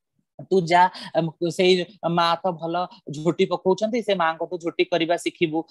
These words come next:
ଅ, ପରିବା କାଟିବା ଶିଖିବୁ, ଅ, ମା ମାନଙ୍କ ସହିତ ମିଶିବୁ।" ଏଇଟା ତାକୁ କହେ, ମାତୃ ସମ୍ମିଳନୀରେ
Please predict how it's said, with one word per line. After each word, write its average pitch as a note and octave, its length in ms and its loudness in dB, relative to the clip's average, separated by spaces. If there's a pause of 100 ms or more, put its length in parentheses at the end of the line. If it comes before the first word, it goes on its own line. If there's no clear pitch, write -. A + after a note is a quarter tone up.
(160)
ଅ, E3+ 80 4
ପରିବା F3+ 360 4
କାଟିବା F3 340 0
ଶିଖିବୁ, E3+ 420 -6 (280)
ଅ, E3+ 80 4 (560)
ମା F3+ 120 2
ମାନଙ୍କ F3 280 -8
ସହିତ F3 240 -4
ମିଶିବୁ।" F3 380 0 (440)
ଏଇଟା A3+ 200 4
ତାକୁ G3+ 220 4
କହେ, G3 160 8
ମାତୃ F#3 280 0
ସମ୍ମିଳନୀରେ F#3 600 -2